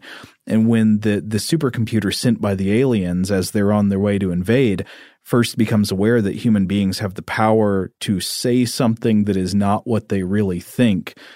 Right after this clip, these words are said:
the supercomputer processes for a moment, and then it says,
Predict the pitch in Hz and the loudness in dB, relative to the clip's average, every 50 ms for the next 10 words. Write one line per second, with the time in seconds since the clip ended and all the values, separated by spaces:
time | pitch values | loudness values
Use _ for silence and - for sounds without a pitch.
0 | - _ _ _ _ _ - 110 - - 117 104 110 107 - - 107 101 - 107 | -20 _ _ _ _ _ -6 -4 -2 -2 0 0 0 -2 0 0 -2 -2 0 0
1 | 107 101 98 90 - - 101 92 90 - - 107 92 - - 98 92 - - - | 2 2 0 0 0 0 2 2 2 0 -2 -2 -2 -2 -2 -4 -6 -6 -4 -2
2 | 98 92 90 90 90 87 87 87 82 80 76 - _ - - _ - - 92 92 | -2 0 0 0 0 0 -2 -2 -4 -4 -8 -10 _ -20 -20 _ -8 -6 -4 -2
3 | 90 90 87 85 - - - 92 87 87 87 85 - - | -2 -2 -4 -4 -4 -4 -2 -2 -2 -2 -4 -4 -8 -10